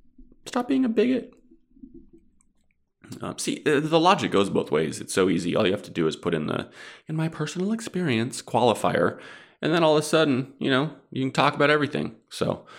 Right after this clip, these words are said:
um, and I don't say that as, like, a jaded get out of jail free card. It's just, I mean, the logic's the same. I, if you come to me with the same logic, we can talk about anything. Um, when you start coming to me with, with double standard logic,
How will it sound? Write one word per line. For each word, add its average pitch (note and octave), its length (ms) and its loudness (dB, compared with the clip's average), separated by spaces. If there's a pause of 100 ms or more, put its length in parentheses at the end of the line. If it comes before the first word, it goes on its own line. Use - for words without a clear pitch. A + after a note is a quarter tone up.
(760)
um, A#2 360 10 (480)
and C#3 80 4
I C#3+ 100 10
don't F#3+ 200 8
say B2 160 8
that A2+ 180 8
as, E2 140 2
like, F2+ 180 2
a - 260 2
jaded F2+ 680 2
get G2+ 120 6
out F2+ 160 4
of F2 80 -4
jail F2 260 4
free A2 260 2
card. G2 320 2
It's - 200 0
just, - 400 -4
I D#2+ 60 -4
mean, - 460 -6
the E2+ 100 -2
logic's E2 440 -2
the E2 100 -8
same. E2 420 -6
I, - 120 -2 (200)
if B2 160 0
you C3 100 4
come F3+ 260 2
to F3 60 0
me E3+ 140 4
with D3 180 2
the - 80 -4
same G#2+ 380 2
logic, F2 640 0 (100)
we F2+ 100 0
can F2+ 140 -8
talk F2+ 240 -4
about D2+ 220 -2
anything. - 500 -6 (640)
Um, - 520 -4 (220)
when D#2+ 160 -2
you D#2 80 0
start A#2+ 300 4
coming F#2+ 200 4
to F2+ 60 4
me E2+ 160 2
with, E2+ 460 -2
with - 420 -6
double F#2 260 4
standard D#2+ 480 -2
logic, D2+ 600 -2